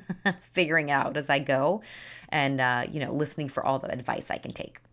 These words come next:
right? So I remember in twenty twenty-one, there was a season where I started to feel this, um, like, whisper.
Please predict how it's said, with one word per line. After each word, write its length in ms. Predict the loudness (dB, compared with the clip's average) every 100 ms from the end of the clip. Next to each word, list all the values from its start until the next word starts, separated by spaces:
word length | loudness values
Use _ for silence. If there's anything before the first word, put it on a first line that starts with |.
| _
right? 320 | -2 -2 -4 -12 -20 -20 -20 -20
So 420 | -2 4 6 4 0 -14 _ _ _
I 80 | -2
remember 880 | 0 0 -2 -2 0 0 0 -4 -8
in 100 | -10
twenty 320 | -6 -4 -4
twenty-one, 800 | -6 -6 -4 -4 -4 -4 -6 -10 -14 -10
there 200 | -6 -4
was 260 | -4 -6 -10 -10
a 340 | -8 -8 -10 -10
season 680 | -6 -4 -2 -2 -2 -4 -4
where 440 | -4 -2 -2 -4 -8 -18 _ _ _ _ _ _
I 100 | -8
started 360 | -2 2 2 0
to 80 | -4
feel 460 | -4 0 2 2
this, 360 | 0 0 0 -2
um, 540 | -2 -6 -8 -10 -12 -16 _ _
like, 160 | -12 -12 -14 _ _ _
whisper. 500 | -2 -2 -2 -6 -12